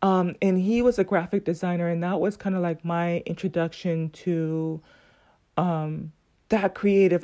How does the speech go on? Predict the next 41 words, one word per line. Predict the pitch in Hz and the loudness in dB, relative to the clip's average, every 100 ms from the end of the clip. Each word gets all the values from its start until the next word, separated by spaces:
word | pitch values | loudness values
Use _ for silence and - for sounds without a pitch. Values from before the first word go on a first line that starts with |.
| - | 0
aspect. | 165 180 - 156 147 180 | -2 -2 0 0 2 -2
And | 180 | 0
I | |
remember | 175 185 180 | 0 0 0
taking | 180 196 196 180 - | -4 -2 -4 -4 -4
art | 165 175 | -2 -4
classes, | - 202 196 - 226 220 - - - - | -2 -4 -4 0 0 0 -8 -20 -20 2
and, | 262 | 4
and | 285 277 | 4 2
it's | 294 285 | 0 -2
so | 302 277 | -2 0
interesting | 254 254 269 269 240 | -2 -4 -4 0 0
too. | - 226 | 2 2
I | 202 | 2
think | 196 220 208 | 2 -2 4
that | 170 - _ _ _ | 2 2 _ _ _
in | - 196 | 0 0
the | 185 | -2
same | 185 208 | -2 0
way | 202 196 | 2 2
I | 185 | 0
talk | 190 185 | -2 -6
about | 175 180 170 | -4 -4 -2
how | 170 165 | 0 0
women | 165 180 185 | 0 2 0
don't | 175 165 | 0 -2
really | 165 180 180 | -2 0 0
understand | 170 170 - 170 170 | 0 -4 -4 -4 -2
how | 170 | -4
sometimes | - 170 175 170 | -4 -6 -6 -4
we're | 165 | -4
muses, | 160 165 170 214 214 | -4 -4 0 0 2
and | - 392 | 0 2
my | 330 | 0
phone | - 202 190 | 0 0 0
ba-, | 180 175 _ | -2 -4 _
my | 175 | -8
phone's | 175 190 202 | -6 -6 -6
about | - - - | -8 -12 -12
to | 180 | -14
die. | - 294 294 285 294 | -6 -4 0 0 -2